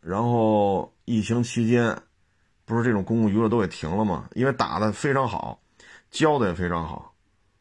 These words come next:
啊。你看几岁就开始打，打到现在二十多了，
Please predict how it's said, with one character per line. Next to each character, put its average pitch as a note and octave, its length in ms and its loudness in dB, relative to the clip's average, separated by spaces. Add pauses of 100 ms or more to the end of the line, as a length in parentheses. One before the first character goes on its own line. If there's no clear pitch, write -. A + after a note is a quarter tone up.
(160)
啊。 C2 200 -16 (100)
你 G2+ 120 -4
看 D#3+ 120 2
几 F#2 220 -4
岁 E3+ 180 4
就 A#2 80 4
开 G#2 140 2
始 G#2 60 2
打， - 340 -6 (140)
打 F2 180 -2
到 B2+ 80 2
现 C3+ 80 2
在 C#3 80 2
二 B2 160 2
十 G#2+ 60 2
多 B2 200 2
了， - 120 -6